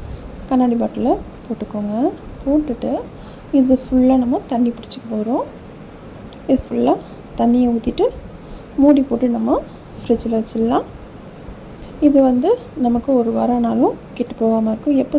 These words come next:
தேவைப்படுதோ நம்ம எடுத்து யூஸ் பண்ணிக்கலாம். நம்ம டெய்லியும் தண்ணியை வந்து சேஞ்ச் பண்ணிக்கோங்க. இந்த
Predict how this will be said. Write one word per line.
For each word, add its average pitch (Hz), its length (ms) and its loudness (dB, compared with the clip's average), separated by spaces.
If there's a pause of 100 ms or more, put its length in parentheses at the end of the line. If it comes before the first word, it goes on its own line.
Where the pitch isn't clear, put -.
தேவைப்படுதோ 240 500 2
நம்ம 226 220 0
எடுத்து 220 240 2 (560)
யூஸ் 240 200 2
பண்ணிக்கலாம். 226 420 0 (480)
நம்ம 254 280 4
டெய்லியும் 233 400 4 (100)
தண்ணியை 226 360 0
வந்து 214 160 0 (180)
சேஞ்ச் 214 300 -2
பண்ணிக்கோங்க. 208 460 -2 (600)
இந்த 330 120 6